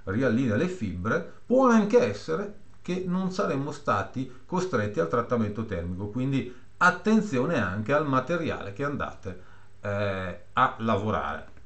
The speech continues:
In questo caso col C quarantacinque abbiamo avuto questa problematica. Vi ringrazio per essere stati con me, questo video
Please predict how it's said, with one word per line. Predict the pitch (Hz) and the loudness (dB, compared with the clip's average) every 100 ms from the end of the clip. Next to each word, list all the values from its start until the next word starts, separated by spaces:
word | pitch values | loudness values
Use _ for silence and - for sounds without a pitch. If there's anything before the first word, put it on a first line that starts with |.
| - | -6
In | 135 | -6
questo | 135 104 - | 0 0 0
caso | 214 - 101 143 | -2 -4 -6 -6
col | 151 | -8
C | 113 | -6
quarantacinque | 123 123 - - - | -8 -8 -8 -10 -8
abbiamo | 95 101 120 | -6 -6 -6
avuto | - - - | -8 -14 -10
questa | 80 73 - - - | -10 -10 -14 -16 -14
problematica. | - 87 90 78 - - - - - - | -10 -6 -6 -8 -10 -16 -16 -14 -14 -2
Vi | 135 269 | 6 8
ringrazio | 254 208 208 208 180 | 8 8 6 6 4
per | 170 | 4
essere | 170 - 165 160 156 | 4 4 4 4 2
stati | - - 151 147 156 156 147 | 0 0 0 0 -4 -2 -4
con | - 160 156 | -2 -2 2
me, | 185 254 | 2 2
questo | 151 139 135 - 139 139 139 135 131 131 104 | 0 -2 -2 -4 0 4 4 4 2 2 0
video | 160 185 131 127 123 117 107 | 0 0 2 2 6 6 4